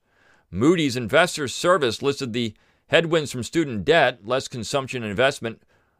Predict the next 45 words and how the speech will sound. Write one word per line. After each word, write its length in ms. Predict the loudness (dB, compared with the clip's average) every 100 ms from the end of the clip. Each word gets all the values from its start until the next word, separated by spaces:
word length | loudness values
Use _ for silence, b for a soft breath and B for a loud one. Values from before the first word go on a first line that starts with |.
| _ -2
more 240 | 4 4
inequality, 720 | 2 -4 2 4 6 4 0
and 160 | -2 -4
said 340 | 0 2 2
forgiveness 600 | 0 -2 0 0 -2 -4
would 240 | -4 -2 4
boost 300 | 4 4 0
the 120 | -2
economy 400 | 2 0 2 2
like 260 | 2 2
a 40 | 0
tax 400 | -2 -2 -2 0
cut. 200 | 0 0
Well, 120 | -4
this 180 | -4 -4
is 140 | -10 _ _ -2
probably 560 | 4 4 4 0 -4
true. 680 | -4 -10 -4 -4 -4 -10 -16 _ b b
If 140 | -6 0
student, 400 | 4 6 6 2
if 80 |
people 220 | 0 2 4
didn't 160 | 4
have 240 | 4 4 4
the 80 |
amount 220 | 2 2 2
of 80 |
debt 200 | 2 2
they 180 | 2 2
had, 260 | 4 2 2
well, 140 | -4
sure, 360 | -4 2 4 6
they'd 160 | 4
have 200 | 4 4
more 200 | 4 0
cash. 640 | 2 2 2 2 -4 -6 -14 b b b
They 160 | 0 2
could 140 | 4
actually 320 | 4 4 0
go 220 | 4 6 6
in 60 |
and 120 | 4
get 140 | 6 10
other 260 | 10 8
debt, 440 | 4 4 2 0